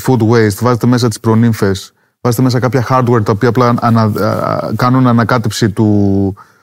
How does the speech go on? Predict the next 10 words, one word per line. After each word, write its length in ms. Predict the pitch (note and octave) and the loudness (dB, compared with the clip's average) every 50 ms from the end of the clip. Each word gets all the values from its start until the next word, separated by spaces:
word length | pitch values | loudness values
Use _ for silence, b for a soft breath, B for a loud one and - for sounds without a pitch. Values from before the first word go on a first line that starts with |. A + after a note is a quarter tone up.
| B B _ | B B _
του 100 | - G#2 | -4 -2
προϊόντος 380 | G2+ A2+ A2+ A#2 B2 A#2 A#2 A2 | 0 2 2 2 2 2 2 2
για 100 | A#2+ A#2 | 2 2
να 60 | A#2 | 2
μην 100 | A#2+ A2 | 2 0
θερμαίνεται 640 | - B2+ A2 A2 A#2+ A#2+ A#2+ A#2+ G2+ A#2+ A#2+ A#2 | 0 0 0 2 2 2 2 2 2 2 2 2
ή 80 | A#2 G#2 A2+ B2 A2+ A#2 G2+ | 2 2 2 0 2 2 2
ανεβαίνουν 360 | A#2+ A#2+ A2+ G#2+ A#2+ B2 A2+ | 2 2 2 2 2 2 2
θερμοκρασίες, 460 | A2 A#2 A2+ G2 A2 A2+ G#2+ A#2+ G#2 | 2 0 0 2 2 2 2 0 0
φαντάζομαι. 640 | A#2 A2 G#2 A2+ A2+ G2+ G#2 A2 G#2+ G#2+ G#2 G2+ | 0 0 2 2 2 2 0 0 0 0 -2 -4